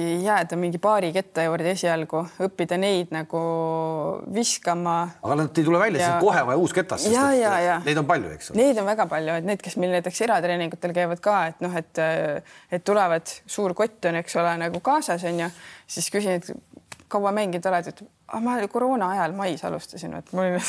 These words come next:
Speaker 1: <laughs> okei, et, et noh, et, et natuke nagu liiga võib-olla kiiresti need asjad
Speaker 2: Mhm.
Speaker 1: nagu edasi läinud, et, et noh, et mina mängisin, ma arvan, esimest Eestikat, ma arvan, mingi viie kettaga või?
Speaker 2: Saab mängitud küll.
Speaker 1: Ja, ja, et selles suhtes väga,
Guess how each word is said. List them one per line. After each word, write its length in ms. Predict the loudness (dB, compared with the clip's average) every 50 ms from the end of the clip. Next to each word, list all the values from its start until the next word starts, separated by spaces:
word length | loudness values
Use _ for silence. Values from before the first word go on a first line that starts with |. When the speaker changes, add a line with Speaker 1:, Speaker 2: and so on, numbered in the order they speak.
| -4 -2 0
Speaker 1:
<laughs> 100 | 0 -2
okei, 460 | -2 -4 -8 _ -2 0 2 2 2
et, 180 | 2 0 -2 -6 -6 -6 -6 -6 -8 -8
et 160 | -10 -8 -6
noh, 160 | -4 -2 0
et, 260 | -2 -2 -2 -6 -10 -4
et 180 | -4 -4 0
natuke 360 | 0 -2 -2 -2 -4 -4 -2 0
nagu 400 | 0 -2 0 0 0 0 0 -2 0
liiga 600 | 0 2 2 2 0 0 0 0 2 0 0 0
võib-olla 600 | -2 -6 -4 -4 -2 -2 0 -2 0 -2 -2 -4
kiiresti 460 | -4 -2 0 0 0 0 -2 -8 -6
need 120 | -2 -2
asjad 220 | -2 -2 -2 -4 -6
Speaker 2:
Mhm. 60 | -6
Speaker 1:
nagu 120 | -4 -2 0
edasi 260 | 0 0 0 -2 -2
läinud, 300 | -2 -2 -2 -2 -4 -4
et, 200 | -6 -6 -4 -6 -6 -6 -8 -14 -8 -6
et 80 | -2 -2
noh, 120 | 0 0
et 60 | 0
mina 240 | 0 2 4 4 2
mängisin, 440 | 2 0 0 0 -2 -2 -2 -2 0
ma 120 | 0 0
arvan, 360 | 0 0 -2 -2 -2 -4 -4 -6 -10 -16 _ _ _ _ _ -8 -6
esimest 320 | -4 -4 -2 -4 -2 0
Eestikat, 340 | -2 -2 -2 -6 -8 -8 -4
ma 80 | -2
arvan, 160 | -2 0 0 -2
mingi 140 | -2 -2
viie 240 | -4 -6 -4 -6 -6 -8
kettaga 400 | -8 -10 _ -14 -10 -8 -8 -8
või? 100 | -10 -12 -16 _ _ _ _ -20 -20 -20 -20 -14
Speaker 2:
Saab 240 | -8 -2 -2 0 0
mängitud 320 | 0 -2 -2 -2 -6 -6 -10
küll. 220 | -10 -10 -12 -12 -18 _ _ _
Speaker 1:
Ja, 200 | 0 2 4 4
ja, 160 | 4 4 2 0 -2 -4 -6
et 160 | -6 -4 -2
selles 220 | 0 0 0 0 0
suhtes 200 | -2 -4 0 2
väga, 200 | 2 2 2